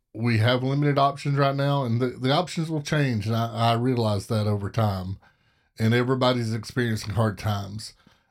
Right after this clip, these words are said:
And if it were me personally, and the only person that would be punished from, you know, me being out, uh, of work was me, if the power bill didn't get paid and the water, i-, if that was just on me,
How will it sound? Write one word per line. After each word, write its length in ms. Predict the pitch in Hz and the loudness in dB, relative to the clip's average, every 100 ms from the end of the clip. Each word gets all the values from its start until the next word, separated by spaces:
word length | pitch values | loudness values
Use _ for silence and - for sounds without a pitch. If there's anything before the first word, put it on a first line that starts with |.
| - | 0
And 180 | 113 120 | 2 2
if 160 | 113 | 2
it 140 | 123 117 | 0 0
were 220 | 123 120 | 0 2
me 240 | 117 127 | 0 0
personally, 580 | 117 127 123 - 131 127 | 2 0 0 -2 -2 0
and 320 | 117 107 98 - _ _ _ _ _ _ | 0 -2 -4 -10 _ _ _ _ _ _
the 240 | 110 113 | 0 2
only 200 | 117 143 | 4 2
person 480 | 117 139 123 135 120 | 2 0 0 -2 -2
that 240 | 120 117 | 0 -2
would 200 | 120 117 | -2 -2
be 160 | 110 113 | 0 0
punished 400 | 110 123 120 - | 2 2 0 -2
from, 460 | - 117 113 107 107 _ _ _ _ | 0 0 2 0 -4 _ _ _ _
you 140 | 107 113 | -2 2
know, 180 | 110 110 | 2 2
me 220 | 113 123 | 2 2
being 280 | 123 123 113 | 0 0 2
out, 580 | 117 123 127 - - - _ _ | 2 2 -2 -6 -20 -20 _ _
uh, 440 | 127 120 117 107 - - - | 0 2 2 0 -6 -16 -8
of 160 | 117 107 | -4 0
work 360 | 123 135 - | 2 0 -2
was 200 | 117 107 | -8 -6
me, 240 | 120 131 131 | -2 0 0
if 100 | 113 | -2
the 80 | - | -2
power 280 | 123 131 | 0 2
bill 240 | 127 131 127 | 2 0 0
didn't 200 | 123 123 | -2 -2
get 220 | 120 117 | -4 -2
paid 400 | 123 120 123 123 | 0 2 2 0
and 100 | 117 | -2
the 40 | |
water, 420 | 110 127 123 120 - _ _ _ _ - | -2 0 0 -2 -6 _ _ _ _ -2
i-, 40 | 120 - | -2 0
if 200 | 120 107 | -4 0
that 160 | 143 147 | 0 0
was 140 | 110 | -2
just 360 | 139 151 147 143 | -2 -2 -2 -2
on 260 | 139 127 | 0 0
me, 320 | 120 98 95 | 0 -2 -4